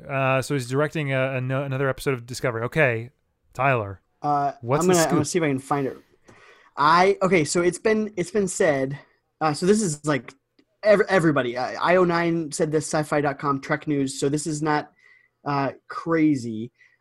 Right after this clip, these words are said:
Speaker 2: Um, so Jonathan Frakes, I'm gonna try and read a quote if I can find it here. Okay, so it happened at a panel.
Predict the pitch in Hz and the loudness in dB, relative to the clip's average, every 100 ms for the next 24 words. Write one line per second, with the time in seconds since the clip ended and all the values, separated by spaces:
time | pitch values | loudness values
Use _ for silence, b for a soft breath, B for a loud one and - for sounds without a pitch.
0 | b 151 151 139 135 - _ _ _ _ | b 0 2 2 -2 -6 _ _ _ _
1 | _ _ _ _ _ _ _ _ _ - | _ _ _ _ _ _ _ _ _ -2
2 | 170 151 139 - 170 196 208 214 185 - | 2 2 0 -2 0 0 0 -4 -6 -14
3 | - 165 127 120 139 151 139 135 143 127 | -6 0 0 0 -6 -6 -6 -6 -8 -6
4 | 123 127 117 - - 107 127 92 110 107 | -6 -6 -6 -8 -10 -10 -10 -14 -16 -16
5 | 104 104 - 127 - 147 - _ _ _ | -16 -16 -14 -14 -12 -12 -16 _ _ _
6 | _ _ _ _ _ _ _ _ _ _ | _ _ _ _ _ _ _ _ _ _
7 | _ _ _ _ _ _ _ _ _ _ | _ _ _ _ _ _ _ _ _ _
8 | _ _ _ _ _ _ _ _ _ _ | _ _ _ _ _ _ _ _ _ _
9 | _ _ _ _ b 175 160 175 156 214 | _ _ _ _ b 0 0 0 -2 -2
10 | 220 240 175 - - 156 131 90 - | -2 0 0 -2 -8 -6 -6 -8 -16